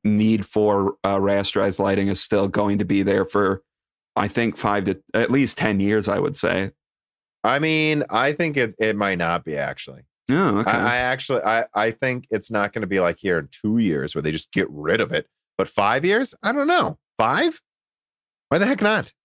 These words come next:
Speaker 2: And, and
Speaker 1: Uh,
Speaker 2: note this, Dan, it's just the lighting. It's not like the game won't run. So,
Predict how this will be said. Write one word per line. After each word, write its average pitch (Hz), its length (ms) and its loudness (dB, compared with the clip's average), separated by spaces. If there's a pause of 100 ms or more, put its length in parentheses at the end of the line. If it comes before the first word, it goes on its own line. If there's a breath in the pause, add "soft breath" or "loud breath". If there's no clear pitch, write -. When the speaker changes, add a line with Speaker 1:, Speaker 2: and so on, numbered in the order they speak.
(800)
Speaker 2:
And, 170 140 4
and 180 200 4
Speaker 1:
Uh, - 20 4
Speaker 2:
note 214 240 2
this, 165 240 0
Dan, 117 340 2 (300)
it's 135 180 0
just 175 240 0
the 143 100 4
lighting. 98 440 0
It's 78 160 -6
not 107 80 0
like 123 140 -2
the 107 100 0
game 92 300 0
won't 90 240 -4
run. 85 380 -2 (420)
So, 110 720 2